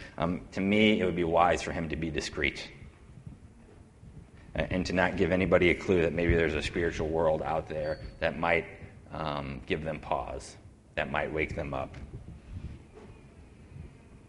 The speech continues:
So Satan has help. He has other fallen angels to help him. Um, and there's a lot of them. Look at Revelation.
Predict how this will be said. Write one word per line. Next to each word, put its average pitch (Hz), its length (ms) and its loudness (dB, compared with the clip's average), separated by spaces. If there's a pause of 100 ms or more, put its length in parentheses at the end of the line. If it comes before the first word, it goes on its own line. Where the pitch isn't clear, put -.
(460)
So 110 280 12
Satan 135 300 12
has 135 160 12
help. 107 220 12 (1040)
He 104 120 6
has 113 200 12
other 113 160 12
fallen 110 380 12
angels 104 380 8
to 95 120 6
help 98 220 10
him. 87 260 2 (760)
Um, 85 500 2 (840)
and 85 100 2
there's 165 120 8
a 160 40 8
lot 98 220 10
of 82 80 4
them. 78 180 -2 (1400)
Look 101 140 4
at 127 60 8
Revelation. 92 560 6